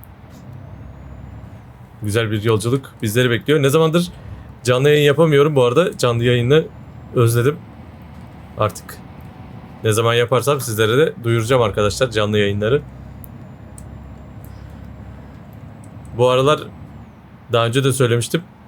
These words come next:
Başka bir proje var aklımda. Onunla ilgili çalışıyorum. Hani hem bu videoları aksatmamaya hem de o projeyi ilerletmeye çalışıyorum.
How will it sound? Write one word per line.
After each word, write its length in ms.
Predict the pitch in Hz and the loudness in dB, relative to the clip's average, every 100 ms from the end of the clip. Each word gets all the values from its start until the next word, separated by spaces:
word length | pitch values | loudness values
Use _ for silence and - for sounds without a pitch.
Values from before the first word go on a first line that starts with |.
| - - | -20 -2
Başka 300 | 113 - 135 | -2 0 0
bir 200 | 127 135 - - - - - | 2 0 -6 -20 -20 -20 -2
proje 300 | 117 117 135 | 2 4 4
var 100 | 131 | 4
aklımda. 460 | 117 - 117 143 - - - - - - - - - | 4 0 2 2 0 -12 -18 -20 -18 -18 -18 -20 -4
Onunla 320 | 107 117 127 127 | 2 2 4 2
ilgili 320 | 117 127 120 - - - - - - - | 2 0 0 -8 -18 -20 -18 -18 -16 -2
çalışıyorum. 580 | 120 110 - 117 135 110 | 0 0 2 2 2 0
Hani 260 | 104 110 - - - | 0 0 -2 -12 -4
hem 180 | 123 127 | 0 4
bu 140 | 127 | 4
videoları 360 | 123 123 123 131 | 2 2 2 2
aksatmamaya 680 | 127 - 135 135 131 143 139 | 2 0 0 2 4 6 6
hem 180 | 123 127 | 4 2
de 120 | 156 | 2
o 220 | - 131 | 0 -2
projeyi 420 | 135 127 110 120 | 2 2 2 0
ilerletmeye 480 | 113 113 113 117 110 | 2 0 0 -2 -2
çalışıyorum. 520 | 123 110 - 120 170 | 0 -2 0 2 2